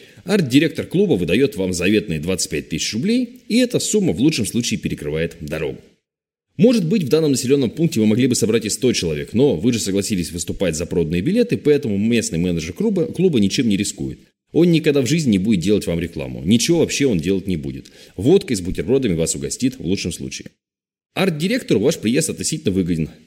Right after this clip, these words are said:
В Шалмане пролили алкоголь тысяч на тридцать, но максимум на сорок. А ваши проблемы, как и проблемы индейцев, шерифа, не идут. Попробуйте зарядить небольшой площадке фиксированный гонорар. Проезд, проживание.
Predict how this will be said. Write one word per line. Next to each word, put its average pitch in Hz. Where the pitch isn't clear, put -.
В -
Шалмане 170
пролили 95
алкоголь 90
тысяч 139
на 117
тридцать, 113
но 113
максимум 104
на 92
сорок. 87
А 143
ваши 180
проблемы, 165
как 107
и -
проблемы 104
индейцев, 120
шерифа, 95
не 202
идут. 156
Попробуйте 214
зарядить 127
небольшой 107
площадке 92
фиксированный 107
гонорар. 92
Проезд, 98
проживание. 90